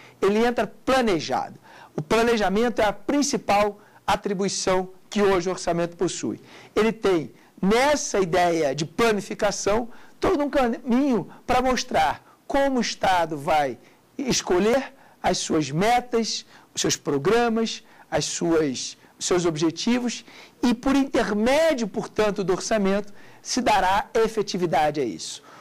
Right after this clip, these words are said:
O orçamento é uma grande forma e, consequentemente, como já sabemos, uma grande lei de concessão de efetividade aos valores constitucionais.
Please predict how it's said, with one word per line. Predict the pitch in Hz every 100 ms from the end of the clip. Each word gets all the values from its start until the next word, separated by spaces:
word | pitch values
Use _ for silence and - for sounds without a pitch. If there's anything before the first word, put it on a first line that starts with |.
| -
O | 156
orçamento | 185 - 185 214 220
é |
uma | 208
grande | 185 202 269 285 262 254 - - -
forma | - - 226 220 220 233 226 - -
e, | 190
consequentemente, | - 202 196 190 190 - 170 170 -
como | 190
já | 170 165
sabemos, | 160 160 143 127 120 - - -
uma | - 226
grande | 220 269 254
lei | 240 233 220 240 254 - - -
de | 196
concessão | 202 247 247 - 196 - 196 208 202 - -
de | 190
efetividade | 254 269 226 - 180 160 170 170 160 151 - -
aos | 160 175
valores | 165 165 165
constitucionais. | - 160 - 143 123 - -